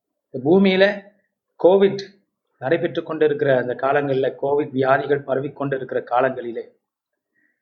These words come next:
கர்த்தருடைய கரத்திலிருந்து எதுவுமே அ-, அகற்றப்படவில்லை. எல்லாம் அவருடைய சித்தத்தின் பிரகாரம் நடைபெற்று கொண்டிருக்கிறது. அதனால இங்க பார்க்கிறோம், அவர்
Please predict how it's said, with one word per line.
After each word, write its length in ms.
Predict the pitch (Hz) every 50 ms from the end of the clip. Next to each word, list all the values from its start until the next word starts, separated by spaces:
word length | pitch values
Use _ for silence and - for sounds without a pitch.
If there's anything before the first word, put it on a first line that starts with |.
| _ _ _ _ _ _ -
கர்த்தருடைய 460 | 170 170 170 - - 226 226 226 220 214 -
கரத்திலிருந்து 720 | - 165 170 196 190 - - 202 185 190 185 185 208 214 190 156
எதுவுமே 560 | 143 156 160 165 190 185 185 180 185 185 196 196 185 185 - - _ _ _ _ _ _ _ - -
அ-, 180 | 143 147 147 - - - _ - -
அகற்றப்படவில்லை. 760 | 139 165 196 202 202 - - 147 143 135 117 104 - - - _ _ _ _ _ _ _ _ _ _ _ _ _ _ _ _ _ _ _ _ _ _ _ _ _ _ _ -
எல்லாம் 380 | 135 156 185 196 208 220 214 196
அவருடைய 280 | 185 170 147 151 139 143
சித்தத்தின் 540 | - 170 - - 240 226 233 - 208 190 -
பிரகாரம் 480 | - 175 165 147 165 175 175 175 160 139
நடைபெற்று 380 | 143 156 156 160 - - 135
கொண்டிருக்கிறது. 500 | 117 131 123 120 - _ _ _ _ _ _ _ _ _ _ _ _ _ _ _ _ _ _ _ _ _ _ _ _ _ _ _ _ _ -
அதனால 440 | 139 147 175 208 214 208 185 160 123 110 127 160 202 214 - _ _ _ _ _ _ _ _ _ _ _ _ _ _ _ _ -
இங்க 160 | 170 165 170 139
பார்க்கிறோம், 600 | - 190 220 254 190 - 190 165 143 123 95 101 - - _ _ _ - -
அவர் 280 | 135 147 156 196 190